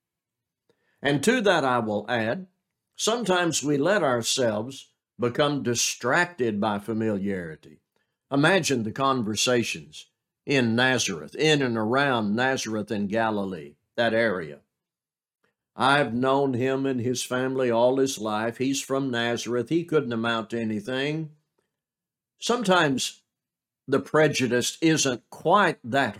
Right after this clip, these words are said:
harsh. When I was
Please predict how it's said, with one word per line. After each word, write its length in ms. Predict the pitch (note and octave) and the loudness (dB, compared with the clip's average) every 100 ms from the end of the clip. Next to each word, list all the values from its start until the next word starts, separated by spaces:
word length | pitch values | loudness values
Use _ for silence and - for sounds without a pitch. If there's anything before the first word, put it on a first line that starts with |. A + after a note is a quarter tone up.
| - | 2
harsh. 580 | C#3+ A#2+ E2+ - - - _ _ _ _ _ _ _ _ _ _ _ _ _ _ _ _ - | 4 4 0 -12 -20 -20 _ _ _ _ _ _ _ _ _ _ _ _ _ _ _ _ -10
When 160 | A#2 | -4
I 200 | A2 B2 | 0 0
was 500 | B2 G#2+ - - - | 0 -2 -4 -6 -8